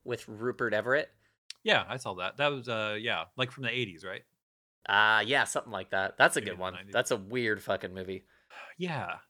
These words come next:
Speaker 2: that was one that I rented back in college. Uh, it's really gory, right?
Speaker 1: Yeah, it's violent and very trippy. It's
Speaker 2: Okay.
Speaker 1: kinda, kinda like this, kinda like Evil Dead
Speaker 2: Yeah.
Speaker 1: two also. Um,
Speaker 2: I
Speaker 1: but
Speaker 2: watched, uh, this is, we're a little off topic now, but I've been doing my Shocktober. I'm trying to, I'm trying to watch one every night, but,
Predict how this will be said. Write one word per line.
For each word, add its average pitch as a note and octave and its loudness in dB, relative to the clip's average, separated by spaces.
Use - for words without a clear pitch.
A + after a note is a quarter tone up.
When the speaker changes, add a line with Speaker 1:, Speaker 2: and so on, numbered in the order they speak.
Speaker 2:
that F3+ 4
was A3 -2
one F3+ -4
that C#3+ 2
I B2+ 4
rented B2+ -4
back A2+ 0
in G2 -14
college. F2 -6
Uh, F2 -6
it's C3+ -8
really F#3+ -2
gory, A2 -6
right? F#2 -10
Speaker 1:
Yeah, D#3+ 6
it's - -4
violent D3 0
and G#2+ -16
very C3 6
trippy. C3+ -2
It's E2+ 2
Speaker 2:
Okay. D#2 0
Speaker 1:
kinda, F#3 4
kinda A2+ -2
like D3 0
this, D3+ 2
kinda A#2+ 2
like C#3 4
Evil B2+ -2
Dead B2 4
Speaker 2:
Yeah. G#2 -4
Speaker 1:
two C3+ 0
also. G#2+ -4
Um, F#2+ -2
Speaker 2:
I C3+ 4
Speaker 1:
but C#3 4
Speaker 2:
watched, - -6
uh, F#2+ 0
this - -6
is, G2 -12
we're G#2 -6
a G2 -6
little F2+ -8
off F2 -6
topic G#2 -4
now, E2 -6
but E2 -6
I've A#2 -4
been A2+ -2
doing A2 -4
my G2+ -4
Shocktober. F#2 -8
I'm E2+ -8
trying G#2+ -8
to, G2+ -10
I'm A2+ -8
trying C#3 4
to G#2 -6
watch F#2+ -6
one G2 -10
every F2+ -12
night, E2 -6
but, E2 -16